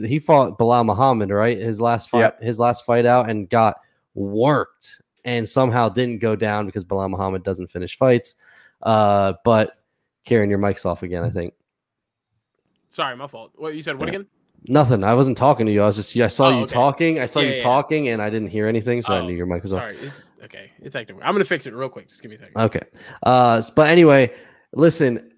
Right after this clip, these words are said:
Speaker 1: I'm not gonna go too in depth on this fight 'cause I really don't give a shit about it. Um, but Matt Brown, I'm taking Matt Brown by K O. I'm gonna take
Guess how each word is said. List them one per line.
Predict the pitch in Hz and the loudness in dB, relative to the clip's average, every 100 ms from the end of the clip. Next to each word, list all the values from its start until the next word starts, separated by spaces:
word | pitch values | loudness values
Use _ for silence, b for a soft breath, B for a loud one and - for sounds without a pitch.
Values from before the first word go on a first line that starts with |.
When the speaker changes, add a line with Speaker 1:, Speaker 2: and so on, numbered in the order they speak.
| - | -6
Speaker 1:
I'm | 135 | 0
not | 170 180 | 0 2
gonna | 190 | 2
go | 185 | 4
too | 180 196 | 4 4
in | 190 | 4
depth | 165 165 180 | 4 2 2
on | |
this | 175 175 | 0 0
fight | - 190 | 0 0
'cause | 170 | 0
I | 127 | 0
really | 135 | 2
don't | 135 | 2
give | 117 127 | 0 -2
a | |
shit | 135 - | -2 -2
about | 143 139 147 170 | -2 -2 -2 -4
it. | - - | -6 -6
Um, | 120 113 110 104 | -2 0 0 -4
but | 101 120 113 - _ _ _ _ | 2 4 4 0 _ _ _ _
Matt | - 127 143 123 | -6 0 0 2
Brown, | 131 131 139 151 151 | 0 2 2 0 -2
I'm | 120 | -6
taking | 123 175 180 151 | 2 2 4 2
Matt | 147 131 | 2 2
Brown | 113 131 127 | 0 0 2
by | 113 | 0
K | 104 120 113 | 0 -2 -2
O. | 101 87 80 _ _ - | -2 -4 -8 _ _ -4
I'm | 123 | -2
gonna | 147 | -2
take | - - 143 170 - | -4 0 2 2 -2